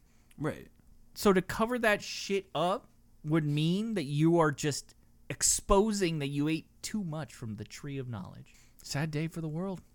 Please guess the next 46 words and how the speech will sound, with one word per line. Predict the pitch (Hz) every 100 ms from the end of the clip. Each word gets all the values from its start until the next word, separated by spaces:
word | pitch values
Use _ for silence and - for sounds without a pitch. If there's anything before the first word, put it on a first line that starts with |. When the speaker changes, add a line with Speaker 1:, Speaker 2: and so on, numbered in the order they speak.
| - - -
Speaker 2:
This | 151
is | 277 269
why | 175
Lyndon | 151 151 139
B | 127
Johnson, | 120 160 180 104
like, | 98 92
let | 92 120
it | 87
hang. | 117 151 143 -
He's | 143 135
like, | 139 120
"There | 311 320
is | 180
nothing | 226 220 170 175
wrong | 156 156 170 202
with | 180 180
Speaker 1:
He | 170
was |
Speaker 2:
a | -
Speaker 1:
a, | 156
yeah, |
Speaker 2:
penis." | 147 165 254 285
Speaker 1:
he | 139
was | 131
a, | 117 107 110 - - - _ -
he | 131
was | 117
a |
real | 113 120
traditionalist. | 110 - 110 104 110 98 69 104 - - _ _ _
Speaker 2:
"Everybody, | - 311 226 175 160 147
take | 302 330
your | 254 247
clothes | - 269 233 180 151
off. | 143 120 113 - - - _
We | 233
don't | 254 175
have | 151 131
clothes | - 175 156 135
in | 127
the | 123
White | 127 139
House." | 170 202 - - -
Speaker 1:
It's | 139 -
fine. | 143 113 85 55